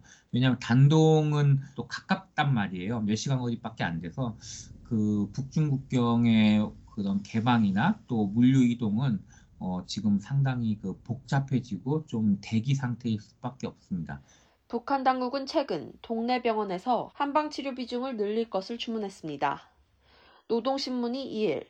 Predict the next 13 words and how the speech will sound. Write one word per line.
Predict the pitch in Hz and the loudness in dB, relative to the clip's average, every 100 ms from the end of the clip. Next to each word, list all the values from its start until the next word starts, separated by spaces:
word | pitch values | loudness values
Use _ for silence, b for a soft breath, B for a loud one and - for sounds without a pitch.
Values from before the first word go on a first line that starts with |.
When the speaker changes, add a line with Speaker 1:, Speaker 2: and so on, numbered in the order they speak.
| _ | _
Speaker 2:
일부 | - 240 254 269 | 0 0 0 -6
진료소나 | - 226 233 233 202 240 185 - | -2 0 0 0 -2 0 -2 -4
리 | 202 240 - | -4 -4 -6
인민병원들이 | 208 220 262 254 220 190 156 147 - - - | -6 -4 -2 2 2 2 -2 -6 -8 -16 -14
신의학적인 | - 302 302 294 269 254 269 | -8 -2 -2 0 -2 -2 -6
치료 | 277 320 302 | -6 -4 -4
방법에만 | 285 208 202 220 190 214 233 | -4 -6 -2 0 -2 -2 -2
매달리며 | 190 202 185 156 139 - - | 0 0 0 -2 -6 -10 -12
고려 | - 233 262 | -2 0 2
치료 | 269 - 277 254 | -2 -4 -6 -4
비중을 | 233 240 240 196 | -6 -4 -4 -4
높이는 | 185 - 247 247 | -6 -6 -6 -6
사업에 | 247 202 180 220 165 | -2 -2 0 -2 -2